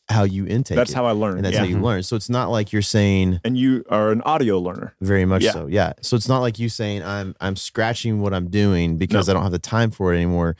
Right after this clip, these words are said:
Speaker 1: It's you saying, "I'm having to change the process."
Speaker 2: And when I do it and where it fits into my schedule.
Speaker 1: Mm-hmm.
Speaker 2: And yeah.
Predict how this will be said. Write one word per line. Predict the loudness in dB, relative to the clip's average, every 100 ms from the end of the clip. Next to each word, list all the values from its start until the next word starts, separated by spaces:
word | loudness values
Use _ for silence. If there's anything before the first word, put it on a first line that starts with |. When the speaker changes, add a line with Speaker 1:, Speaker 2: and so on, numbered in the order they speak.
| -10 _ -6
Speaker 1:
It's | -2
you | 0
saying, | 2 2 2
"I'm | 2
having | 0 -2
to | -4
change | -4 -2 0 0 -2
the | -4
process." | 0 0 0 -2 -4 -4 -6 -4
Speaker 2:
And | 0 2 2
when | 2
I | 2
do | 2 2 4
it | 4 2
and | 2 2
where | 4 4
it | 2
fits | -2 2
into | 2
my | 2 0
schedule. | 2 2 4 4 2 0 -6
Speaker 1:
Mm-hmm. | -2 0
Speaker 2:
And | 2 2
yeah. | 0 -2